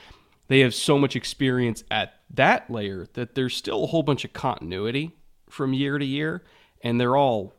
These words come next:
really, really good at their job. Like, this is a roster that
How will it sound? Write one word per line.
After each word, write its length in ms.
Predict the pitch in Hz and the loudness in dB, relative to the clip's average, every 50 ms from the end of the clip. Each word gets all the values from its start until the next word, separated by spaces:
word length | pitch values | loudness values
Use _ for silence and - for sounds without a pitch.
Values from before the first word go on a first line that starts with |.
| - - | -20 -20
really, 840 | - 95 92 104 120 131 135 131 131 123 117 120 113 110 107 107 - _ _ _ _ - - | -16 -12 -6 0 2 4 6 6 4 4 2 0 0 -2 -2 -4 -10 _ _ _ _ -20 -18
really 640 | - 107 101 101 113 127 135 127 123 110 107 107 104 | -16 -14 -12 -4 0 2 4 4 4 2 0 -4 -6
good 200 | 98 113 107 95 | -6 -6 -8 -8
at 120 | 90 82 | -10 -12
their 120 | - 98 85 | -12 -14 -12
job. 360 | - - 80 65 57 57 - _ | -12 -12 -10 -10 -10 -12 -14 _
Like, 200 | - - 110 110 | -10 -10 -10 -6
this 200 | - 135 131 - | -4 -4 -4 -4
is 120 | 147 131 131 | -4 -4 -2
a 60 | 131 | 0
roster 480 | 120 127 127 127 120 - - 120 117 110 | 2 2 2 2 2 0 -4 -6 -6 -4
that 320 | 98 107 101 92 82 | -4 -4 -4 -4 -6